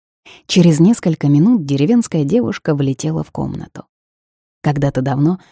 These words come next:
отец ездил на крайний север навещать своих близких родственников. Узнав от родного брата о печальной судьбе девушки, пожалел и забрал с собой сироту.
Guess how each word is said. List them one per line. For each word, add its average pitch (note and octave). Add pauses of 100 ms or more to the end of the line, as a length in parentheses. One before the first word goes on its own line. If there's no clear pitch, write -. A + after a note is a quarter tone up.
(100)
отец F#3+
ездил F3
на D3
крайний F3
север G#3
навещать C#3+
своих D3+
близких -
родственников. - (420)
Узнав G3+
от E3
родного D#3+
брата D3
о C3+
печальной F3+
судьбе D3
девушки, - (260)
пожалел E3
и F3+
забрал E3
с -
собой F3+
сироту. -